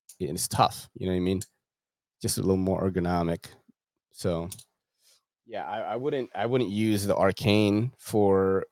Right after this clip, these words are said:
you know, breaking down boxes or something. <laughs> Yo, what's up, Marty? How's it going, man? Thank you for coming through. Thank you for coming through,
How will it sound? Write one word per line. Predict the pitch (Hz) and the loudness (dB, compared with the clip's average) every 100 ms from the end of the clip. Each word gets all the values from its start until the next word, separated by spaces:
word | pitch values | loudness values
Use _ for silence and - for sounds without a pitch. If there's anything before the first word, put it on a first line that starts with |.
| - | -8
you | 107 | -2
know, | 95 | -2
breaking | 95 101 104 | 0 0 2
down | 98 85 | 2 2
boxes | 85 - - 65 | 0 -2 -8 -10
or | 82 | -10
something. | - - - - - - - - 180 - - - _ - | -8 -8 -8 -2 2 6 8 8 6 4 -20 -20 _ 4
<laughs> | 359 - _ - - - | 4 2 _ -16 -12 10
Yo, | 185 226 | 12 12
what's | 233 - | 12 12
up, | 277 214 | 12 12
Marty? | 202 214 220 | 12 12 10
How's | 208 196 | 8 8
it | 139 | 6
going, | 139 147 151 135 | 10 12 12 12
man? | 135 143 156 156 156 | 8 8 8 8 4
Thank | 147 110 104 | 2 2 2
you | 98 | -2
for | - | -2
coming | - 110 98 | 2 2 2
through. | 131 143 135 135 _ _ - - - - _ _ _ - | 4 4 4 0 _ _ -20 -20 -20 -20 _ _ _ -2
Thank | - - - | 0 -2 -6
you | - | -10
for | - | -10
coming | - - - | -8 -10 -10
through, | - | -16